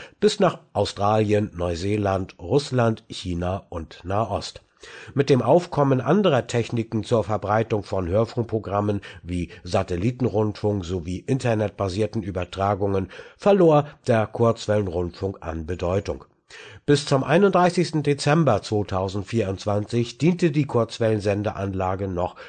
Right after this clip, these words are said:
für einige internationale Radiokunden. Auch sendete Radio D H R C fast zehn Jahre lang sonntags auf sechstausendnullsiebzig Kilohertz im neunundvierzig Meter Band aus Moosbrunn sein Technikmagazin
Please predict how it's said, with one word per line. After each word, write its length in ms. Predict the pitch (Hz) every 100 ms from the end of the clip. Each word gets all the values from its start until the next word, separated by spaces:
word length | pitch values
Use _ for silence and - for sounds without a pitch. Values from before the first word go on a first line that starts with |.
| -
für 180 | - 98
einige 460 | 107 117 120 110
internationale 1080 | 110 98 98 92 90 87 101 85 80 87 95 -
Radiokunden. 880 | 82 95 95 90 - 80 76 135 - _ _ -
Auch 160 | 160
sendete 480 | 151 147 156 143 123
Radio 260 | 120 127 123
D 240 | 123 117
H 60 | 110
R 260 | 110 110
C 320 | - 127 95 - - _
fast 400 | - 170 - -
zehn 200 | 139 127
Jahre 280 | 113 104 110
lang 320 | 101 98 98 - -
sonntags 580 | 87 104 120 113 107 -
auf 220 | 95 82
sechstausendnullsiebzig 1300 | 98 101 - 104 98 92 - 104 98 98 - 92 -
Kilohertz 680 | 120 123 110 98 101 98 - - -
im 160 | 95
neunundvierzig 680 | 90 90 90 85 95 - 87
Meter 260 | 104 113 101
Band 260 | 92 101 -
aus 300 | 90 85 90
Moosbrunn 640 | 85 82 - - 110 104 - -
sein 380 | 87 90 87
Technikmagazin 1000 | - 147 147 139 127 113 113 - 113 110